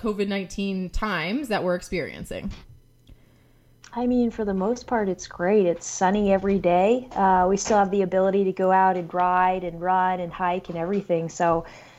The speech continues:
Speaker 2: not going too far from home, but otherwise, uh, pretty ideal. Starting to get pretty hot, though. Should be in the hundreds this week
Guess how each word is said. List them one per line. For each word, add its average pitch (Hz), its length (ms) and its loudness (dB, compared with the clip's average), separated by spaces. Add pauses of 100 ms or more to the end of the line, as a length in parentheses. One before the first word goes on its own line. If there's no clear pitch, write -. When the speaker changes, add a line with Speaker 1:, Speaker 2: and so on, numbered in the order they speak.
(180)
Speaker 2:
not 208 240 2
going 220 240 2
too 208 160 -4
far 196 200 2
from 180 180 -12
home, 180 300 -4
but 175 320 2 (320)
otherwise, 180 880 -2
uh, 165 260 -8 (120)
pretty 214 280 0
ideal. 175 540 2
Starting 233 440 2
to 226 60 -2
get 214 220 0
pretty 208 240 -4
hot, 196 400 -4
though. - 280 -6 (500)
Should 190 280 -4
be 190 480 2 (120)
in 185 120 4
the 208 80 2
hundreds 180 540 0
this - 280 -6
week - 480 -2